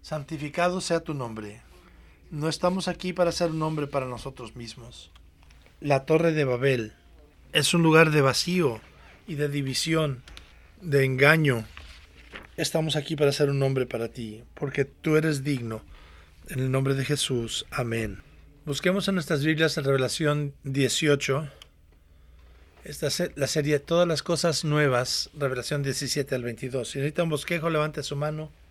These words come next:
Si no trajo una Biblia, puede encontrar una en el respaldo de la silla enfrente de usted.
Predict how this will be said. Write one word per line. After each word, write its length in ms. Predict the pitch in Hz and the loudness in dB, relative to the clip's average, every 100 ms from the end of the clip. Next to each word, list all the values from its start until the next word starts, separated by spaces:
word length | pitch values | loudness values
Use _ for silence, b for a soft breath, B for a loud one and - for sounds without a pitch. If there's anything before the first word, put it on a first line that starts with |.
| b b b b b - - | b b b b b -20 -20
Si 220 | - 143 | -6 0
no 100 | 143 | 0
trajo 360 | 143 165 160 160 | 0 0 2 2
una 180 | 156 147 | 2 2
Biblia, 380 | 143 156 175 170 | 2 2 0 2
puede 160 | 151 | 0
encontrar 400 | 151 147 135 147 | 0 -2 0 0
una 280 | 151 160 165 | 0 -2 -4
en 220 | - 151 | -2 -2
el 60 | 143 | -2
respaldo 560 | 131 - 147 151 151 | -2 -4 0 0 0
de 80 | 147 | 0
la 100 | 139 | 0
silla 260 | 135 147 147 | -4 -4 -6
enfrente 360 | 135 139 127 | -4 -8 -8
de 60 | 131 | -12
usted. 340 | 123 147 156 | -6 -2 -2